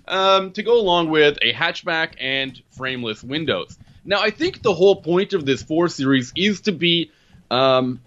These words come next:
a practical enthusiast car, in a way, um, in a way that a crossover just isn't, and in a way that the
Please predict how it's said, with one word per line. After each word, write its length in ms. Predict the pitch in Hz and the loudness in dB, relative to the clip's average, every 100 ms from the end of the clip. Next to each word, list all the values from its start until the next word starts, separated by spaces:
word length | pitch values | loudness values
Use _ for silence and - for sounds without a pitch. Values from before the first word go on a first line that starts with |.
| _ | _
a 80 | 147 | -2
practical 560 | 139 - 175 - 202 170 | -2 2 2 2 0 0
enthusiast 880 | 147 139 165 156 160 151 - - - | 2 2 0 0 -2 -2 -6 -20 -4
car, 480 | 151 160 190 330 _ _ - | 4 6 6 2 _ _ -8
in 140 | 170 | 0
a 40 | 202 | 4
way, 380 | 202 269 359 - - | 4 2 -2 -6 0
um, 400 | 160 160 156 - | 2 2 0 -2
in 120 | 196 | -2
a 60 | 190 | 2
way 240 | 190 208 | 2 2
that 260 | 190 185 - | 4 2 2
a 320 | 170 170 165 | 0 0 -2
crossover 580 | - 170 170 175 143 147 | -2 -2 0 -2 -2 -2
just 280 | 120 139 - | 0 -2 0
isn't, 400 | 131 147 185 - | -2 -2 -8 -4
and 200 | 123 135 139 - | -2 -2 -2 -6
in 120 | 147 | -4
a 60 | 151 | -2
way 260 | 139 139 | 2 2
that 220 | 135 135 - | 2 0 -4
the 320 | 127 127 | -6 -6